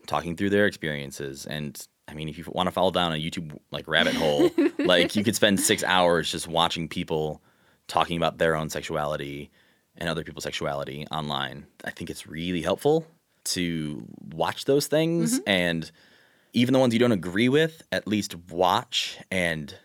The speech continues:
Speaker 1: take in, 'cause I think it's really easy to cast aside, like, "Well, that's not my experience."
Speaker 2: Yeah.
Speaker 1: Like, "That's not true. No one feels that way."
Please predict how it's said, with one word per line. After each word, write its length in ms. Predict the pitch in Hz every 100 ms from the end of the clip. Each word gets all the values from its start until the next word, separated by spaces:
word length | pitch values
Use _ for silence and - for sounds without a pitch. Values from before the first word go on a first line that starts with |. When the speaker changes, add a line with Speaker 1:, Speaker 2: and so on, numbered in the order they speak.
| _
Speaker 1:
take 360 | - - 87 -
in, 420 | 90 90 143 220 247 _ _ _ _
'cause 120 | -
I 40 | 92
think 120 | 95
it's 100 | -
really 160 | 92 87
easy 140 | 85
to 80 | 82
cast 300 | - 85 -
aside, 340 | 78 87 82
like, 140 | 69 -
"Well, 60 | 90
that's 100 | 110
not 160 | 92
my 180 | 135 151
experience." 840 | 107 - 101 98 101 104 101 - - _
Speaker 2:
Yeah. 340 | 220 208 165 165 - _ _
Speaker 1:
Like, 280 | - 80 78
"That's 200 | 110 -
not 160 | 82 -
true. 400 | 82 78 78 80 _ _ _ _
No 140 | 117
one 140 | 117 85
feels 200 | 82 76
that 200 | 76 71
way." 340 | 82 92 101